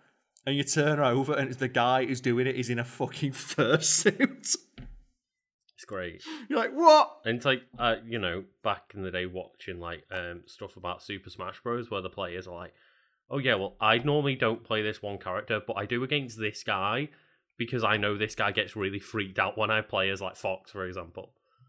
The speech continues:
Speaker 1: Yeah, he doesn't like this character, and it's just, yeah. And that's what, like,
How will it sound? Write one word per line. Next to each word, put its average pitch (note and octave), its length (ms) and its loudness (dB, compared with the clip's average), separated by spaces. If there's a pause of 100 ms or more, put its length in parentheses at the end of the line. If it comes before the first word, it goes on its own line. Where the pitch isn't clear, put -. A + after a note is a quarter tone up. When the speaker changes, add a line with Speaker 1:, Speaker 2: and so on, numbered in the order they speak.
(200)
Speaker 1:
Yeah, A#2 160 -8
he B2 140 -2
doesn't G#2+ 260 -4
like G2 220 -10
this G2 100 -12
character, - 320 -12
and A2 100 -8
it's - 160 -12
just, - 280 -10 (160)
yeah. C4+ 220 -8 (280)
And D3 100 -6
that's - 200 -4
what, D3 220 -2
like, C#3+ 300 -2